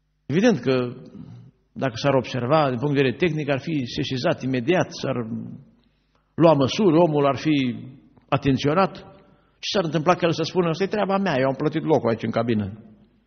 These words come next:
Ai plătit să stai aici? N-ai plătit să găurești corabia, că se va scufunda, e apă. De aceea zicea Apostolul Pavel, vorbind despre trup,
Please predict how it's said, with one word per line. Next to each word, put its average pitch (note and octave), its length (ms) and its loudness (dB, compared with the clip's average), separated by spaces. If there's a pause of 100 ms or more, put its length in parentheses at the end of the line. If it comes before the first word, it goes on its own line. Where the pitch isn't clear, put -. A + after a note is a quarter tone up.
(1120)
Ai G#2+ 160 -6
plătit A2 300 2
să - 140 -2
stai A2 240 4
aici? D#3 440 0 (460)
N-ai B2+ 260 -4
plătit C#3 260 -4
să C#3+ 180 -6
găurești C3 420 0
corabia, A#2 460 0
că A#2 440 -8
se - 160 -6
va B2 120 0
scufunda, D3+ 960 -4
e C3+ 140 0
apă. - 640 -2 (1500)
De D3 160 2
aceea A3 260 4
zicea G3 320 2
Apostolul D#3+ 500 2
Pavel, C#3+ 320 4
vorbind C#3+ 360 4
despre C3+ 640 2 (280)
trup, - 280 6